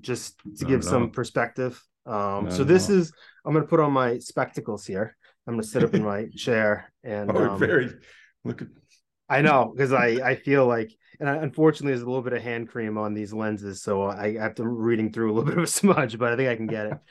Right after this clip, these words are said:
Speaker 2: <laughs>
Speaker 1: All right, so this is from the liner notes from, uh, from Rick's album, Blue Wing. "In my first twenty years of marriage, and having recently calculated that we have been together for over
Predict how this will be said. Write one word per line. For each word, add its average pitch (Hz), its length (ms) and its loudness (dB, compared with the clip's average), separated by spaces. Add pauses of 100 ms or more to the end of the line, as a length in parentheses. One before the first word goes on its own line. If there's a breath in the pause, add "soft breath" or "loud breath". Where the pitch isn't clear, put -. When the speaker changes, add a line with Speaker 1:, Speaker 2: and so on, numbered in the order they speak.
Speaker 2:
<laughs> - 240 -20
Speaker 1:
All 151 80 0
right, 117 200 -2 (160 loud breath)
so - 120 0
this 170 220 4
is 185 80 -2
from 190 120 4
the 180 100 8
liner 151 360 4
notes 127 320 2
from, 120 380 -4
uh, 110 200 -4
from 120 160 -8
Rick's 117 200 -6
album, 107 280 -2
Blue 107 240 -6
Wing. 98 160 -8 (1500 soft breath)
"In 165 120 4
my 156 120 6
first 208 340 4
twenty 196 260 4
years 170 260 6
of 156 80 0
marriage, 113 520 0
and 127 100 -10
having 127 280 -2
recently 139 480 -4
calculated 120 760 -2
that 117 80 -6
we 117 140 -2
have 117 120 0
been 120 160 -2
together 120 540 -2
for - 160 -10
over 113 480 -2